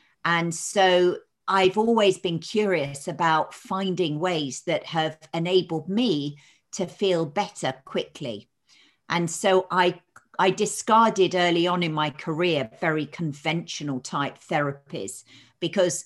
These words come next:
I noticed that talking a lot about your problem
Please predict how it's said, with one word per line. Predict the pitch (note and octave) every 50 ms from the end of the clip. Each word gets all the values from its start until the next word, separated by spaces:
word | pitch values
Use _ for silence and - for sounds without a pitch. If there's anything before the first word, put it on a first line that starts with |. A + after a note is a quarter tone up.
| _ _
I | - F3+ F3 E3+ E3+ _
noticed | F#3 F#3 G3 G#3+ G#3 - - E3+ D3+ - -
that | - - -
talking | - - - B3+ A#3+ - - F#3+ E3 D#3+
a | D#3
lot | E3 F3+ G3+ G3 - -
about | E3+ - E3 D#3+ C#3+ - -
your | D#3+ D#3+ C#3+
problem | D3 - - G3+ G3+ G3+ - D3 C3+ A#2+ G#2 G#2+ B2+ D3